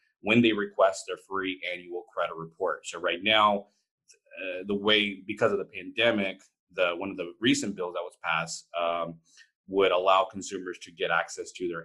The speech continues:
annual credit report weekly. Used to be annually, hence the name annual credit report dot com. Um, and they moved it to a weekly,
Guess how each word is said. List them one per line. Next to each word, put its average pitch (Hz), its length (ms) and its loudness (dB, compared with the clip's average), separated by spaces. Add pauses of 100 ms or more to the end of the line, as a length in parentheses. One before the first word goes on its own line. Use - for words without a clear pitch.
annual 87 280 -14
credit 82 240 -8
report 82 340 -10
weekly. 87 460 0
Used 107 220 -4
to - 60 -6
be 98 320 -8 (220)
annually, 101 560 2
hence 101 180 -6
the 101 80 -14
name 98 300 -6
annual 92 400 -4
credit 82 300 -6
report 82 340 -16
dot 76 180 -10
com. 117 240 -6 (380)
Um, 92 460 -6
and 95 120 -8
they 95 60 -2
moved 92 260 -8
it 104 120 -4
to 117 120 -2
a 107 40 0
weekly, 98 580 -8